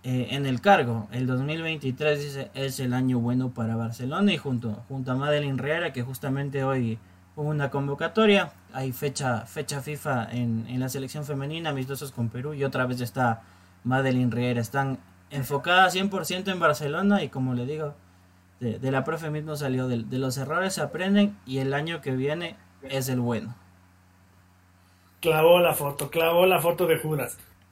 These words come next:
Speaker 2: Bueno, entrando en materia, eh, yo quería topar un poquito el tema del ascenso a la Serie B.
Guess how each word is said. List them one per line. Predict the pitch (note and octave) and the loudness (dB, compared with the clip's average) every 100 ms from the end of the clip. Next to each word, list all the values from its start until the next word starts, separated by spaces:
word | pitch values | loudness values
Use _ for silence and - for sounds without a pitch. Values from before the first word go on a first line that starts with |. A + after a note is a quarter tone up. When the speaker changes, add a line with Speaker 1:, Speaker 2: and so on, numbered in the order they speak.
| - | 4
Speaker 2:
Bueno, | A#3+ A3 - | 4 4 2
entrando | G#3+ F#3 B3 B3+ | 2 6 8 8
en | |
materia, | A#3 A3 A#3+ B3 B3+ B3+ | 4 6 6 8 6 4
eh, | G3+ G3+ G3+ F#3+ E3 - _ _ _ _ _ _ - _ _ _ - | 4 6 6 4 2 -4 _ _ _ _ _ _ -20 _ _ _ -2
yo | A#3 | 2
quería | C#4 D4 D4 | 6 6 6
topar | - D4 D4 | 6 8 8
un | B3+ | 4
poquito | G#3+ B3+ C#4 | 0 2 4
el | C4 | 6
tema | B3+ B3+ | 6 6
del | A#3 | 6
ascenso | C#3 G#3 G#3 A3+ | 6 4 6 4
a | |
la | G3 | 4
Serie | - G3 F#3+ E3 | 4 4 4 6
B. | F3+ - | 4 2